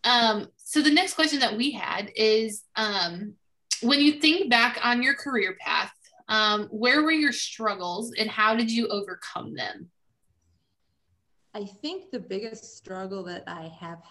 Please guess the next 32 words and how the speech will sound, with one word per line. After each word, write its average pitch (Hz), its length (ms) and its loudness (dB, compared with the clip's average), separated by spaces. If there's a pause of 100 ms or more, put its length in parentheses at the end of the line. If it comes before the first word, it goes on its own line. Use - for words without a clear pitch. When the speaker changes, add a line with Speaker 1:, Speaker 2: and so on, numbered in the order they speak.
Speaker 2:
had 170 460 -14 (240)
has 165 180 -14
been 156 640 -14 (1700)
what 190 220 -10 (260)
we 196 160 -8
name 185 640 -8 (160)
imposter 170 540 -14
syndrome. 233 680 -12 (500)
I 180 60 -10
think 226 280 -10
that 240 120 -8
has 196 140 -10
probably 196 420 -10
been 220 200 -10
the 220 80 -8
biggest - 720 -14
struggle 170 420 -10
that 175 120 -10
I've 160 200 -12
had. 160 420 -10
And 175 120 -16
I 202 60 -14
think 247 280 -10
that 220 280 -10 (340)
it 185 140 -8
really 240 200 -6
has 240 120 -6
only 208 180 -6
been 190 180 -8
identified 180 920 -12
through 160 260 -12
some 160 380 -16